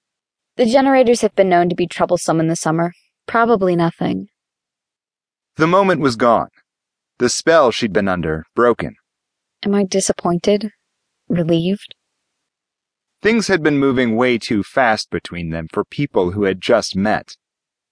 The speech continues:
Speaker 1: Fortunately, we still have enough moonlight to see the path.
Speaker 2: Andy took a step toward the clubhouse. He tightened his grip on her wrist, forcing her to stop. "Wait."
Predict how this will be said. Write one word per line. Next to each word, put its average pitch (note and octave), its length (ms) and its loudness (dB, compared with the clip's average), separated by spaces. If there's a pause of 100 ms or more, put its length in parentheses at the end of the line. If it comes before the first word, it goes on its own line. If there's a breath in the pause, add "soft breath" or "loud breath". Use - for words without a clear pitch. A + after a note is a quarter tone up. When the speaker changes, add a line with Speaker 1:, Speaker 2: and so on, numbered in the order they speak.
(340)
Speaker 1:
Fortunately, F4+ 520 2
we D#4 140 2
still - 220 -2
have F#4+ 120 -2
enough C#4+ 240 0
moonlight A3+ 400 0
to G3+ 60 -14
see G#3 160 -4
the F3+ 80 2
path. E3+ 320 -6 (720 soft breath)
Speaker 2:
Andy F3 260 2
took D3+ 180 -2
a D3 60 2
step - 580 -2
toward A2 240 2
the - 80 -4
clubhouse. G#2+ 800 -2 (720)
He D3 160 -2
tightened D3+ 380 0
his A#2+ 160 0
grip A2+ 360 0
on E2+ 140 -6
her G2 120 -4
wrist, - 520 -2 (300)
forcing C#3 420 0
her G#2+ 180 0
to G2+ 120 -8
stop. - 520 -2 (960)
"Wait." F2+ 320 -10